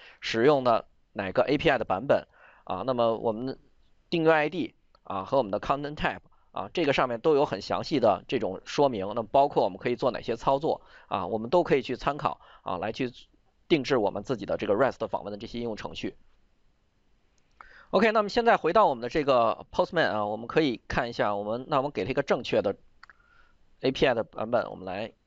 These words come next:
get 一下。那现在的话，我们就可以看到所有的在我当前订阅下、资源组下、资源组中的这些资源，我们都可以看到，比如包括了一个，呃，storage 啊，它的 location 是什么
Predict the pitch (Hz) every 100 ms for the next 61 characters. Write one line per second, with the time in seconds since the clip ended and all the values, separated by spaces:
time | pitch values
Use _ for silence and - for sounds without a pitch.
0 | _ _ - 123 117 110 104 147 147 220
1 | 214 165 131 120 110 - 120 - 135 117
2 | 107 - - - - 127 180 151 87 107
3 | 160 104 - 165 175 131 143 165 131 127
4 | 151 104 - - 160 165 - - - 120
5 | - - 156 160 170 - 76 120 113 113
6 | 127 120 156 123 85 - 101 117 113 113
7 | 107 92 95 101 117 127 - 107 104 120
8 | 113 - - - - 101 98 95 - -
9 | 135 120 95 - 98 95 107 131 113 92
10 | - 160 131 101 95 80 78